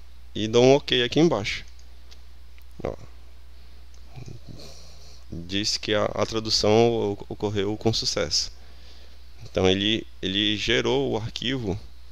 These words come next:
Pydex dois mil e dezenove traço zero um ponto G P X, que é o arquivo que o, a maioria dos pro-, dos dispositivos suportam. Garmin ou esses programas de, de celular também.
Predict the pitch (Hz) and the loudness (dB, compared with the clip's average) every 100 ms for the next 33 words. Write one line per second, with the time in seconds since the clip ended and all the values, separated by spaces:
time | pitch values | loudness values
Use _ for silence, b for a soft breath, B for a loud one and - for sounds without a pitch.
0 | b b b b - - 104 104 101 110 | b b b b -12 -2 0 4 4 2
1 | - - 117 110 101 107 98 98 113 120 | 0 -2 2 4 6 6 8 8 6 4
2 | 127 - 110 107 107 104 110 123 123 117 | -2 -2 -4 0 2 6 6 6 2 2
3 | 110 - - 113 110 - - - 98 101 | 0 0 0 0 -2 -4 -6 -4 -2 -2
4 | 107 107 104 117 117 - 117 113 113 113 | -4 -4 -2 -2 -2 -2 -2 -2 -2 -2
5 | 110 110 107 98 95 92 98 107 107 107 | -2 -2 -2 0 2 4 6 4 2 0
6 | 110 - 101 95 90 82 80 85 90 85 | -4 -2 -2 -2 -2 -4 -4 -4 -2 -4
7 | - 95 98 - 95 98 - - - 95 | -2 -2 -2 -4 -2 0 -2 -4 -2 -2
8 | 87 - - B B B B B - - | -2 -6 -10 B B B B B -12 -12
9 | - - 92 85 78 98 107 95 90 87 | -6 -2 2 4 8 10 10 8 6 2
10 | - 92 92 92 90 90 90 87 - - | -2 -2 2 4 4 2 -4 -4 -6 -4
11 | - 92 90 87 104 92 87 | -2 0 0 2 4 4 2